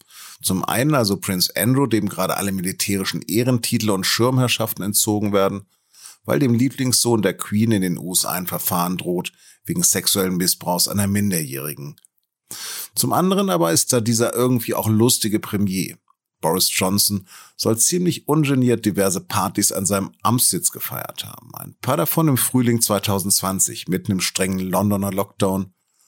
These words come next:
als sonst nichts ging. Zumindest nicht für Briten, die sich an Regeln gehalten haben.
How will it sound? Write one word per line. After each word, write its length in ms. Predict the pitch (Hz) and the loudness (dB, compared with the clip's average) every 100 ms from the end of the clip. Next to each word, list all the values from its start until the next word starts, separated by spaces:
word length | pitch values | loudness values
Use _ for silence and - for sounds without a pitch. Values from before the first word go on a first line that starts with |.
| _ - | _ -2
als 160 | - | 0
sonst 380 | - 101 - - - | 2 2 0 -4 -2
nichts 400 | 98 98 - - | 0 2 0 -2
ging. 280 | 67 53 - - _ _ | -4 -10 -14 -20 _ _
Zumindest 380 | 101 101 101 - | 2 2 2 0
nicht 160 | 123 | 0
für 100 | - | 0
Briten, 460 | 90 101 98 101 95 - - _ | 0 -2 -2 -4 -4 -14 -20 _
die 60 | 95 | -4
sich 200 | 90 78 | -2 -2
an 100 | 101 | -2
Regeln 360 | 95 98 - 80 | 0 0 -2 -4
gehalten 480 | 131 - - - | -8 -10 -12 -20
haben. 320 | - - - | -18 -20 -20